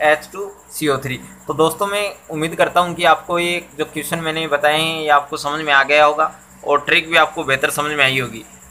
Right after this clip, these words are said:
अब अगले question की तरफ चलते हैं हम। तीन का question है, इनमें तीन श्रेणियाँ आपकी चलती हैं, तीन श्रेणियाँ आपके चलती हैं। तो इन तीन श्रेणियों में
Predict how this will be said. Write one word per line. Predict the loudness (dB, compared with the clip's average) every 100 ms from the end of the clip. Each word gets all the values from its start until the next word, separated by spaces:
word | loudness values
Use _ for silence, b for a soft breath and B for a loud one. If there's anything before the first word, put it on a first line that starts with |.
| 2
अब | 4
अगले | 6 4
question | 2 -2 -2 -2
की |
तरफ | 2 2 2
चलते | -2 2
हैं | 0
हम। | 0 -4 -12 -20 -20 -2
तीन | 0 2
का | 2 4
question | 2 2 2
है, | 4 2 0 -4
इनमें | -4 2 4 4 0
तीन | 0 0 0
श्रेणियाँ | 2 2 4 4
आपकी | 4 -2
चलती | 0 -2 0 -2
हैं, | -2 -4 -10 -20 -20 -18 -2
तीन | -2 0
श्रेणियाँ | 0 2 4 4
आपके | 2 -2
चलती | 0 0 0 -2 -6
हैं। | -6 -8 -20 -8 0
तो |
इन | 0 0
तीन | 0 0 0
श्रेणियों | 0 0 0 -2 -2
में | -2 -4 -6